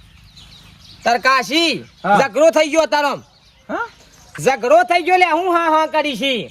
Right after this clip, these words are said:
Speaker 2: ઈમ હને ઝઘડો થઈ ગયો તમારો?
Speaker 1: તાન હું. ઈ કે આ વસ્તુ નહીં લાવે, પેલી વસ્તુ નહીં, ઢેકણું નહીં લાવે, પૂછડું નહીં લાવે. તાન બે લભડાઈ તો નહીં.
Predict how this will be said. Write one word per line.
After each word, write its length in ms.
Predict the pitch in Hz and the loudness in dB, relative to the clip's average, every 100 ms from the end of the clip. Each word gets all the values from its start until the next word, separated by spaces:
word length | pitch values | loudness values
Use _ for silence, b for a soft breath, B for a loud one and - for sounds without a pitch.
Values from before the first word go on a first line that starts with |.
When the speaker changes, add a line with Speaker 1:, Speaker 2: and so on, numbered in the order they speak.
| 202 | -12
Speaker 2:
ઈમ 280 | 240 302 285 | -10 -4 -2
હને 260 | 311 339 | 0 2
ઝઘડો 300 | 277 214 262 | 0 4 4
થઈ 160 | 262 247 | 4 2
ગયો 120 | 240 | 4
તમારો? 280 | 220 196 269 | 2 0 -2
Speaker 1:
તાન 160 | 302 | -4
હું. 400 | 254 262 277 190 - - - - - - - - - - _ - - - - - 262 | -4 -2 -2 -4 -8 -20 -20 -20 -20 -20 -20 -20 -20 -20 _ -20 -20 -20 -20 -18 -14
ઈ 120 | 285 | -2
કે 120 | 311 | 0
આ 240 | 311 302 | 2 2
વસ્તુ 380 | 294 269 - 269 | 0 -2 -4 0
નહીં 160 | 269 269 | 2 2
લાવે, 180 | 269 269 | 0 -4
પેલી 380 | 285 294 311 | -2 0 2
વસ્તુ 320 | 294 262 - 269 | 2 0 -4 0
નહીં, 220 | 285 254 180 | 0 0 -2
ઢેકણું 280 | 254 262 | -4 -4
નહીં 100 | 311 | -2
લાવે, 180 | 311 285 | -2 -2
પૂછડું 440 | 233 269 208 302 330 | -6 -12 -10 -4 -2
નહીં 140 | 294 | 0
લાવે. 340 | 294 285 277 202 _ _ | 0 -2 -4 -10 _ _
તાન 340 | 214 247 277 214 _ _ _ _ | -8 -6 -6 -10 _ _ _ _
બે 80 | 330 359 | -2 0
લભડાઈ 420 | 349 254 302 311 | -2 0 0 0
તો 200 | 311 294 | -2 -4
નહીં. 220 | 277 208 | -4 -6